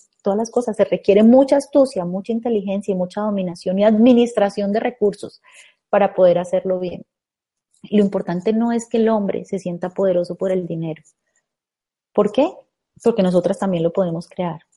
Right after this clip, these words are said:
Lo importante es que haya una unión y comunión de almas. Y no solamente porque el que provee dinero, que sería un acto muy materialista, es el que manda.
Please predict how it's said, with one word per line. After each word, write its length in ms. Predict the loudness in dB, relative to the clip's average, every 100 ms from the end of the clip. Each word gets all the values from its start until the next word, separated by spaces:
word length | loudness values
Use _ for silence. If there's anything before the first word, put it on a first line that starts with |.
| _ -2
Lo 80 |
importante 460 | 0 0 -4 -4 -4
es 100 | -4
que 120 | 0
haya 220 | 0 0
una 220 | 0 0 0
unión 540 | 0 2 4 2 0 _
y 140 | -6 -2
comunión 600 | 0 2 2 0 -2 0
de 140 | 0
almas. 480 | 2 -2 -4 -10 _ _ _ _ _
Y 80 | 2
no 100 | 4
solamente 460 | 4 4 4 2 2
porque 260 | 0 0
el 80 | -4
que 100 | -2
provee 440 | 2 4 6 6
dinero, 380 | 6 2 0 -4 -6
que 100 | -4
sería 220 | -2 -2
un 80 | -4
acto 260 | -6 -4 -2
muy 220 | 0 0
materialista, 800 | -2 -2 -4 -2 -2 -4 -4 -4
es 120 | -4
el 120 | -6
que 100 | -6
manda. 400 | -6 -8 -10 -14